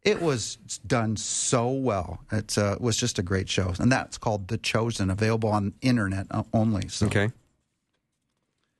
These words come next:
Speaker 1: Uh, next one. Let's see where we're at here.
Speaker 2: Heirs with Christ.
Speaker 1: Heirs with Christ. Oh, that is such a beautiful picture of our inheritance,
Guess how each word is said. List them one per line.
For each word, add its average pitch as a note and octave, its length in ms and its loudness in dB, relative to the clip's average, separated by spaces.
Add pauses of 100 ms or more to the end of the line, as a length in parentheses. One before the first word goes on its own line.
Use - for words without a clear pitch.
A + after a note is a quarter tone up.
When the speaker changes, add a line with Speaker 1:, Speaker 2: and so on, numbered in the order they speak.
(560)
Speaker 1:
Uh, A2+ 240 2
next D3 320 0
one. - 200 -8
Let's G#2 160 -2
see - 120 -4
where G#2+ 220 0
we're G2 180 0
at - 220 -8
here. E2+ 200 -8 (160)
Speaker 2:
Heirs B2+ 320 2
with A#2+ 160 -2
Christ. F#2+ 480 -2 (120)
Speaker 1:
Heirs F3+ 340 0
with C#3 160 -8
Christ. - 560 -6 (440)
Oh, B2 420 0
that D3 200 0
is B2+ 140 -2
such - 320 -4
a A#2 80 -4 (680)
beautiful F3+ 480 0
picture - 500 0
of G#2 80 0
our G2+ 200 2
inheritance, D3+ 920 -2